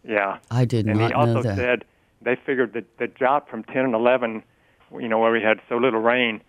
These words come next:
Speaker 1: they estimate it took seven years for the trees to recover from that.
Speaker 2: And then they got whacked.
Speaker 1: Yeah.
Speaker 2: Oh, my
Speaker 1: And
Speaker 2: gosh.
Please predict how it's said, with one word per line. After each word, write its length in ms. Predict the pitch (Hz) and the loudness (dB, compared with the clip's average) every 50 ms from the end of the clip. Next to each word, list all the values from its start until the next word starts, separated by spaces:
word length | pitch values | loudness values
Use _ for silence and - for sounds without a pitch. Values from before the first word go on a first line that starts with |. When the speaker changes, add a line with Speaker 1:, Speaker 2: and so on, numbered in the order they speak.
| _ _ _ _ - | _ _ _ _ -2
Speaker 1:
they 160 | 107 123 123 | 0 2 2
estimate 360 | 135 135 - - 131 127 120 | 0 -2 -2 -4 -2 -2 -2
it 140 | 113 - - | -2 -2 -4
took 160 | - 123 117 - - _ _ - | -4 -4 -4 -4 -8 _ _ 0
seven 240 | 131 131 135 123 | 0 0 0 0
years 260 | 120 123 127 123 123 - - | 0 0 0 0 0 -2 -6
for 80 | 117 | -12
the 80 | 107 104 | -14 -14
trees 260 | - - 123 117 104 - | -8 -6 -6 -6 -6 -6
to 80 | - 110 | -6 -4
recover 360 | 110 107 - 117 113 107 110 | -4 -2 -2 -2 0 0 -2
from 180 | - - 110 104 | -2 -4 -4 -2
that. 380 | 107 110 104 101 - - - _ _ _ _ _ _ - - | 0 0 -2 -2 -6 -10 -20 _ _ _ _ _ _ -6 -2
Speaker 2:
And 180 | 123 123 117 | 0 2 4
then 160 | 131 139 135 | 6 6 6
they 140 | 131 123 117 | 6 6 4
got 340 | 104 - 117 113 107 - - - - _ - | 4 4 4 4 4 2 -2 -8 -18 _ -10
whacked. 720 | 104 107 110 117 117 113 98 - - - _ - - - - _ _ _ _ - | -6 -2 2 2 4 4 2 0 -4 -10 _ -16 -16 -16 -18 _ _ _ _ -8
Speaker 1:
Yeah. 280 | - 104 92 95 92 95 - - _ _ _ _ _ _ _ - | -4 -2 -2 -2 -2 -4 -8 -14 _ _ _ _ _ _ _ 2
Speaker 2:
Oh, 140 | 156 151 147 | 2 4 4
my 100 | 143 123 | 4 2
Speaker 1:
And 80 | 113 110 | 0 0
Speaker 2:
gosh. 500 | 120 110 107 101 95 101 - - - | -2 -2 -2 -4 -6 -8 -10 -14 -16